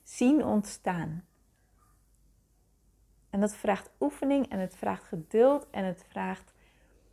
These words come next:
vertrouwen. En ja,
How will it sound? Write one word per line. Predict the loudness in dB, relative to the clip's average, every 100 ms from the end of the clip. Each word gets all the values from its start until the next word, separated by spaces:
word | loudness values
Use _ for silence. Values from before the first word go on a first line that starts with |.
| _ _ _ _ _
vertrouwen. | _ -14 -6 0 4 4 4 4 0
En | 0 0 0 -2 _ _ _ _ _ _ _ _ _ _ _ _ _ _
ja, | -2 0 0